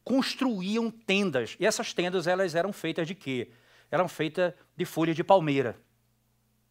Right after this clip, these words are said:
Rápida, construída, e eles ficavam sete dias ali naquele lugar, morando naquele lugar. E aí isso era pra lembrar de uma coisa, eles eram pre-, peregrinos, eles, a casa deles não era aquela,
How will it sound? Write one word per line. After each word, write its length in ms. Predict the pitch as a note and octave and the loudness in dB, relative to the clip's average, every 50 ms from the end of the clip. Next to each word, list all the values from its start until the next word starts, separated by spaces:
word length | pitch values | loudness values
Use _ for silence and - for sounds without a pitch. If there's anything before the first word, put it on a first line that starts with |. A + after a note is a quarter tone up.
| _ _ _ _ _ _ _ _ _ _ _ _ _ _ _ _ _ _ _ _ _ _ _ _ _ | _ _ _ _ _ _ _ _ _ _ _ _ _ _ _ _ _ _ _ _ _ _ _ _ _
Rápida, 540 | - - A3 - - G3 D#3 E3+ G3 G#3 - - _ _ _ _ _ | 2 6 6 6 6 4 2 2 2 2 0 -8 _ _ _ _ _
construída, 560 | - E3 E3 - - B3 G#3 F3+ E3+ F3+ F3+ | -6 -6 -6 -2 0 0 0 0 0 2 2
e 80 | F3+ D#3+ | 2 2
eles 160 | E3+ G3 F3 | 2 0 0
ficavam 400 | - A3+ G#3 - E3 E3 D#3 F#3 | -4 -6 -2 4 4 4 4 4
sete 320 | F3 - G3+ G3 - B3 G#3+ | 0 0 0 0 0 -2 -4
dias 320 | C#3+ D3+ F3+ G#3 G3 - | -2 -2 2 2 2 4
ali 200 | A#3 A3+ G3 E3+ | 4 0 2 0
naquele 280 | F#3 F#3+ - E3+ F3 G3 | -2 -2 -2 -2 -6 -4
lugar, 400 | B3 G#3+ F#3+ D#3+ C3 A2+ - _ _ _ _ _ _ _ _ | 0 4 4 4 4 4 0 _ _ _ _ _ _ _ _
morando 460 | - E3 G#3 G3 F3+ F#3+ A3 A#3+ B3+ | 4 6 6 8 8 8 6 4 4
naquele 280 | A#3+ A#3 - - G#3+ A#3 | 2 2 2 2 0 0
lugar. 480 | A#3+ B3+ F#3+ F3+ D3 B2 A2 - _ _ _ _ _ _ _ _ _ _ _ _ _ _ _ _ _ _ _ _ _ _ _ _ _ - | 0 0 2 4 4 4 2 -2 _ _ _ _ _ _ _ _ _ _ _ _ _ _ _ _ _ _ _ _ _ _ _ _ _ 4
E 100 | - B3 | 6 6
aí 140 | A#3+ B3+ | 8 8
isso 160 | D4+ D#4 - C#4+ | 6 6 6 6
era 120 | B3+ B3+ | 6 6
pra 160 | - B3 B3+ | 8 8 8
lembrar 480 | A#3+ A#3+ A3+ F3+ D#3 F3 F#3 G3 F#3 E3 | 10 10 6 8 10 10 10 10 8 4
de 160 | - D#3 D#3+ | 2 0 0
uma 100 | A3 B3+ | 0 0
coisa, 360 | B3 - G#3 A#3+ B3 G#3 C#3+ E3 | 0 2 8 8 8 8 8 2
eles 160 | F3+ D#3+ F3+ | 2 6 6
eram 160 | G#3+ A3+ A3+ | 6 6 4
pre-, 280 | - - A3+ B3+ C4 F#3+ | 4 4 4 4 4 0
peregrinos, 720 | - - A#3 C#4 C4 F#3+ A#3+ C4 C#4+ A#3+ F3+ C#3+ - - | 6 6 6 6 6 4 6 6 6 6 4 2 0 0
eles, 300 | C#3+ F#3 A#3+ A#3+ - - - - - - | 0 2 2 2 -2 -4 -12 -20 -10 4
a 100 | - F3+ | 4 4
casa 320 | - - A3 B3+ G3+ B3 A3+ | 8 10 8 10 10 8 6
deles 320 | E3+ F#3+ G3+ A3+ A#3 G3+ | 8 6 6 8 6 6
não 140 | A3+ C4 A3+ | 4 8 8
era 120 | A3 B3 | 8 8
aquela, 500 | C4 - - G3+ A3+ A#3 A#3 F#3+ D#3+ C#3+ | 6 4 4 4 6 6 8 8 8 6